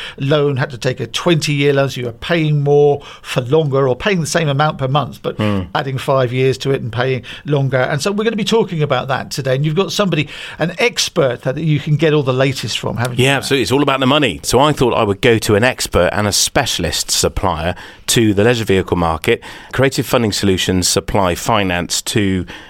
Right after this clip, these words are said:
Speaker 2: motorhome buyers, caravan buyers, horse box buyers, and they, in fact, they're in a range of marketplaces. They're in trucks and lorries as well. So transport is their specialist area,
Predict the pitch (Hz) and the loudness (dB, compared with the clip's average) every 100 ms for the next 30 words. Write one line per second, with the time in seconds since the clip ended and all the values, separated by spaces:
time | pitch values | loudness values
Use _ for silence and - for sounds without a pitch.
0 | - 110 127 - 123 113 117 113 113 107 | -2 2 2 0 0 0 2 2 2 0
1 | - - 120 104 107 104 107 107 98 - | -2 0 0 0 0 0 0 0 0 4
2 | 175 - - 156 - - 135 135 127 - | 4 4 2 0 0 0 2 4 2 -2
3 | - - - 117 120 135 - 139 143 135 | -12 -14 -6 -2 -2 -2 -2 2 4 4
4 | 110 113 131 139 120 101 104 113 110 104 | 4 4 4 4 2 2 2 2 0 -4
5 | - 87 - 85 95 95 90 - 117 - | -2 -2 -4 -2 0 0 0 0 0 0
6 | - 95 101 101 90 82 80 98 92 85 | -2 2 2 2 -2 -4 -4 -2 -2 -6
7 | - - - 117 - 156 156 - 147 135 | -14 -8 -2 -2 0 -2 -2 0 2 2
8 | 104 98 101 95 - 107 - 98 92 98 | 2 0 0 0 -2 -2 -2 -2 0 0
9 | 90 80 80 | 0 0 -4